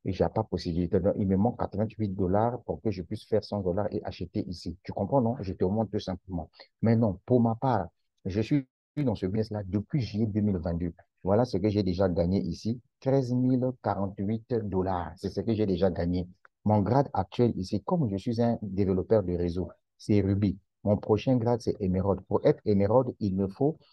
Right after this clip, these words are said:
réaliser un chiffre d'affaires de cent mille dollars, alors que je suis déjà à quatre-vingt-quatorze mille sept cent quatre-vingt-sept dollars. En conclusion, quand tu achètes une licence ici au niveau de un point Wall Street,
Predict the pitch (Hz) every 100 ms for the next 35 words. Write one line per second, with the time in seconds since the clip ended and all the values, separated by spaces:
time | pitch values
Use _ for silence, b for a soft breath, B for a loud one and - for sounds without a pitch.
0 | b _ 101 98 98 95 127 120 110 110
1 | 92 85 107 95 90 - 117 110 92 92
2 | 87 - 95 113 110 92 92 110 87 85
3 | - 90 90 - 110 95 113 104 110 104
4 | 107 110 101 101 101 90 92 92 - _
5 | _ 117 120 123 110 107 90 82 - b
6 | _ _ 151 170 175 113 98 - 131 -
7 | 123 113 95 92 - 117 - - 90 -
8 | 127 139 107 92 92 113 98 - 117 110
9 | 113 107 95 98 85 85 - 101